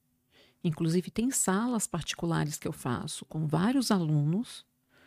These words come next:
que eles abordam as mais diversas questões e que, inclusive, eles citam que ficam dias sem estudar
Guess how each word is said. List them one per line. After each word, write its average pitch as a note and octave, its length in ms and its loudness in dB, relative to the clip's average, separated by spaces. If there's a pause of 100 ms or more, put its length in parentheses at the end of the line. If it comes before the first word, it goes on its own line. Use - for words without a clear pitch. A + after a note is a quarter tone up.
(240)
que - 120 0
eles F3 180 2
abordam E3 720 0 (340)
as F#3 140 4
mais G3+ 320 4
diversas F#3+ 580 2
questões D3+ 720 -4 (440)
e F3 60 0
que, - 120 -2
inclusive, F#3 420 0
eles A#3+ 180 0
citam - 300 -2
que F#3+ 140 -4
ficam C#4 340 -6
dias F#3+ 460 0
sem D#3 220 0
estudar E3+ 640 -2